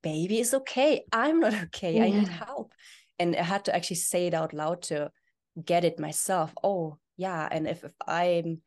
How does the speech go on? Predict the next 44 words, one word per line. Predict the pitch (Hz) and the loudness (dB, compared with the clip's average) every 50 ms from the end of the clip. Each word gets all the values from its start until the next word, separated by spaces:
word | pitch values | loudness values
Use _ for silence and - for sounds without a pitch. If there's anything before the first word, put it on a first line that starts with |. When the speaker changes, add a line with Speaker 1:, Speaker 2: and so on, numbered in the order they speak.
| _ _ _ | _ _ _
Speaker 1:
not | 170 170 170 | -4 -2 -2
stable | - - - 185 185 180 175 | -2 0 2 2 4 4 2
on | 165 160 | 2 2
my | 156 160 | 0 -2
feet | 165 - - - 208 208 | -4 -6 -6 -6 -4 -4
anymore, | - 151 156 160 156 151 151 147 151 151 151 151 | -4 -4 -4 -4 -4 -4 -2 -2 -2 0 -2 -2
like, | 147 165 - - _ _ _ - - _ - | -4 -6 -10 -16 _ _ _ -20 -20 _ -12
I | 160 165 | -12 -8
got, | 170 175 156 | -8 -8 -6
I'm | 151 | -6
afraid | 151 151 - - 156 151 - | -8 -6 -4 -6 -6 -4 -6
for | - 160 | -6 -4
my | 160 156 | -4 -4
baby." | 156 - 165 175 180 170 | -2 -2 -2 0 0 0
And | - 160 | 0 0
I | 160 | 0
really | 156 165 170 165 160 - | 0 0 0 -2 -2 -4
actually | - 170 160 - - 165 | -6 -6 -6 -6 -4 -2
needed | 165 160 165 165 160 165 | 0 2 2 0 0 0
that | - 160 156 160 - - - | -2 -2 -2 -4 -6 -8 -6
to, | 165 156 156 151 - - - - - _ _ _ _ _ _ _ _ - | -4 -4 -4 -6 -8 -16 -20 -20 -20 _ _ _ _ _ _ _ _ -6
to | - 180 | -6 -6
click | 180 - - 196 180 - - | -6 -2 -2 -2 -2 0 0
in | 185 175 170 170 | 0 0 2 2
and | 165 156 151 | 0 0 -2
to, | - - - - - - | -4 -6 -10 -12 -10 -8
to, | - 160 | -6 -6
"Okay, | 165 - 175 156 | -4 -4 -4 -4
I | |
have | 156 170 170 | -4 -6 -6
to | - 170 | -8 -10
take | 165 - 180 165 | -6 -6 -6 -2
care | - 170 | -2 -2
of | 160 165 | -2 -2
my | 160 | -2
baby. | 151 - 165 156 165 | 0 0 0 0 0
So | 156 170 | -2 -2
I | 156 | -4
have | 147 - | -4 -6
to | 165 | -10
take | - - 170 160 - | -10 -8 -10 -10 -8
care | - 165 | -6 -8
of | 151 - | -6 -6
myself." | - 151 151 - - - 170 160 156 156 - | -8 -10 -8 -8 -6 -4 -2 -2 -2 -4 -6